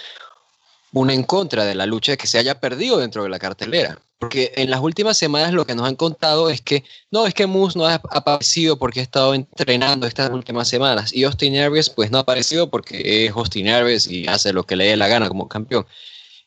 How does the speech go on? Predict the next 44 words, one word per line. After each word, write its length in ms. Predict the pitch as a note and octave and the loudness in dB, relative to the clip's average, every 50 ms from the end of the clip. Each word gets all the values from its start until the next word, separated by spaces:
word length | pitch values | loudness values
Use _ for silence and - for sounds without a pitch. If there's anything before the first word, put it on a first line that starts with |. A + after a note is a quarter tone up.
| _ _ _ | _ _ _
Y 140 | D3 D3 C#3+ | -2 0 2
yo 140 | C#3 D3+ | 2 2
digo, 180 | D#3 D#3+ D#3 - | 2 2 2 2
"Ok, 220 | C3 D3 C#3 - G3+ F#3 | 2 2 2 2 2 2
bueno, 200 | D#3+ D3+ C3+ B2+ | 4 4 2 2
quizá 200 | B2 - B2+ - - D3+ | 0 -2 -2 0 2 2
hay 180 | D3+ E3 F#3 | 2 2 2
razones 460 | G3+ A3 G3 F3+ - F3 E3+ F3+ G3 | 2 0 0 0 0 0 -2 -2 -2
seguramente 340 | - C#3 C3+ C3+ C#3+ C#3+ C#3+ | -4 -4 -4 -4 -6 -6 -8
fuera 200 | C#3+ - C#3+ C#3 | -6 -2 0 0
del 120 | C#3 C3 A#2+ | 0 0 0
kayfabe 400 | - B2+ B2 - - B2 B2+ C3+ | 0 -2 -2 0 0 2 2 2
de 120 | C#3 C3+ | 2 0
por 200 | C3+ - A#2 G#2+ | -2 -2 -6 -6
qué 120 | G#2 A2+ A#2+ | -6 -6 -4
se 100 | - A#2+ | -2 0
dieron 220 | B2 A#2+ A#2+ A#2+ | 0 0 0 0
eso", 180 | A#2+ A#2 - C#3 | 0 -2 -2 -2
pero, 200 | - C3 B2 A#2 | 0 0 0 2
o 40 | - | 2
sea, 160 | - C#3+ C3+ | 2 0 2
me, 140 | C#3 C#3+ C#3 | 0 0 0
que 100 | - D#3 | 0 0
me 100 | D3+ D3+ | 0 2
parece 300 | - D3+ E3 E3+ - F#3 | 2 0 0 0 0 0
quizás 220 | E3+ - D3 C#3+ | 0 0 0 2
algo 240 | D3+ D#3 C#3 D3 C3+ | 0 2 0 -2 -2
flojo. 380 | - - A#2 G#2+ E2+ - D#2+ | -2 0 0 0 0 -2 -6
O 260 | D#2 - _ _ _ - | -14 -16 _ _ _ -8
sea, 240 | - A2 A2 C3 | -4 -2 0 0
han, 160 | C#3+ D3+ E3+ - | 0 0 -2 -2
han 220 | - D#3+ E3 E3 | -2 0 0 2
hecho 260 | F3+ F#3 F#3+ - G#3+ G3 | 2 0 0 0 2 2
lo 100 | F3+ D3 | 0 0
que 100 | - C#3+ | 0 -2
han 100 | D3 C#3+ | -2 0
podido, 560 | - E3 E3+ D3 C#3+ C3 B2+ C#3 E3+ F#3+ - | 0 0 0 2 2 2 2 2 2 0 -2
eso 220 | - A#2+ - - C#3+ | -2 -2 -2 0 0
lo 100 | D3 C#3 | 0 0
reconozco, 600 | C3+ B2+ A2 A#2 A2+ A#2 A#2+ A#2+ - - D3 - | 0 0 0 0 2 2 2 0 0 -2 0 2
pero 200 | C3 A#2 A2+ A2+ - - - - - - _ _ _ _ _ _ | 2 2 2 0 -2 -8 -18 -20 -20 -20 _ _ _ _ _ _
creo 160 | - E3 E3+ | 0 0 0
que 120 | E3 G3+ F#3 - _ - - | -2 -4 -6 -6 _ -4 -2
esto, 580 | D3+ D#3 - _ - G#3+ A3+ F#3 C3 A2+ A2 | -2 -2 -2 _ 0 2 2 2 0 0 -2